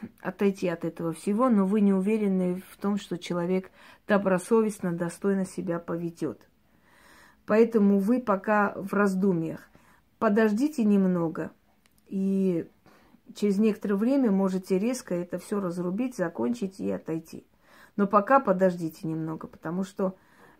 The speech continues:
э, скажем так, не время. Следующий момент. М, у вас начались, э, знаете, с памятью проблемы. Это немного такое, э,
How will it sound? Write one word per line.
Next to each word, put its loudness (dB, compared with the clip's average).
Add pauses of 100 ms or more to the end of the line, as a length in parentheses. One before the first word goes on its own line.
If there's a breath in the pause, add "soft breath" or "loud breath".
э, -6
скажем -4
так, -6 (500)
не 8
время. 4 (580 soft breath)
Следующий 4
момент. 2 (540)
М, -6 (1500 loud breath)
у -2
вас 4
начались, 2
э, 0
знаете, 0 (380)
с -20
памятью 2
проблемы. -4 (1300 loud breath)
Это 0
немного 6 (200 loud breath)
такое, 2 (540 loud breath)
э, -8